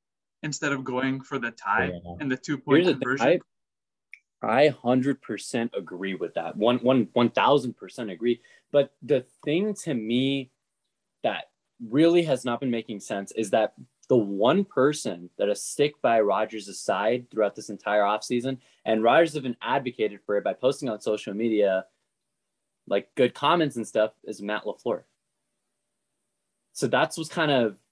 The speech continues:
Speaker 3: you know, mind-boggling to me. And the thing is that if you are in a game, let's keep in mind Rodgers won M V P this past season. He's the reigning N F L M V P. It's his third award. When you have accolades like that, and I know that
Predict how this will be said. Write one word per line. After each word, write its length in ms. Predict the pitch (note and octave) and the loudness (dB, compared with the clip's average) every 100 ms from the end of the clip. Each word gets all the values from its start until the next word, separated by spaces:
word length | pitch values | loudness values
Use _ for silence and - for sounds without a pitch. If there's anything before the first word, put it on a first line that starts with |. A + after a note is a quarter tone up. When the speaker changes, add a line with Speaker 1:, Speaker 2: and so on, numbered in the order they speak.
| _ - | _ -2
Speaker 3:
you 120 | B2 | 2
know, 120 | A#2 | 2
mind-boggling 580 | G#2 D3+ D#3+ B2+ A#2 A#2+ | 2 0 2 0 -2 -4
to 60 | |
me. 160 | A#2+ B2+ _ - - | -6 -8 _ -10 -4
And 100 | C#3+ | -4
the 60 | |
thing 220 | - G#3+ | -2 0
is 120 | F#3+ D3 | 0 2
that 160 | C#3 | 2
if 160 | C3 D3 | 0 -2
you 140 | G3+ | 0
are 80 | G3 | 0
in 160 | C3+ A#2+ | -2 -6
a 60 | |
game, 500 | F#2+ G2+ G#2 F2 F2 - _ _ _ _ _ - - | -8 -10 -8 -10 -14 -20 _ _ _ _ _ -20 -10
let's 160 | C3 - | -8 0
keep 120 | D#3 | 2
in 60 | |
mind 160 | C3+ A#2 | 2 2
Rodgers 380 | G#2+ C3 C3 A2+ | 4 2 2 -2
won 180 | A#2 A2+ | -2 -2
M 100 | G#2 | -6
V 120 | G#2 | -8
P 140 | A2+ | -10
this 140 | G2 - | -10 -8
past 300 | F2+ F2+ - | -6 -6 -6
season. 300 | F2+ F#2+ G2 | -6 -6 -8
He's 140 | F#2 | -2
the 80 | G2 | 0
reigning 280 | G2+ G#2 G#2 | 2 2 0
N 100 | G2+ | 0
F 60 | A2 | 0
L 100 | G#2+ | 0
M 60 | |
V 60 | A2+ | -2
P. 360 | A2 F#2 F#2+ - _ _ - | -4 -4 -6 -8 _ _ -4
It's 160 | A2 | -2
his 140 | B2 - | -2 0
third 260 | - C3+ | 4 6
award. 480 | A#2+ A2 A2+ F#2+ B2+ - _ _ _ _ _ _ | 6 6 4 2 -4 -12 _ _ _ _ _ _
When 240 | A#2 B2 C#3 | -4 -2 0
you 100 | C#3+ | 0
have 340 | C#3+ D#3+ D#3 B2 | 2 0 0 -4
accolades 600 | C3 C#3+ B2 B2 A#2 - | -6 -4 -2 0 -2 -2
like 200 | A2 - | -4 -2
that, 320 | A2 G#2 G2+ - | -4 -2 -6 -6
and 400 | A2 G#2+ G#2 G#2 _ _ | -2 -2 -2 -10 _ _
I 120 | B2+ B2+ | -4 0
know 240 | C3+ E3 | 2 2
that 260 | D3+ C3 | 2 0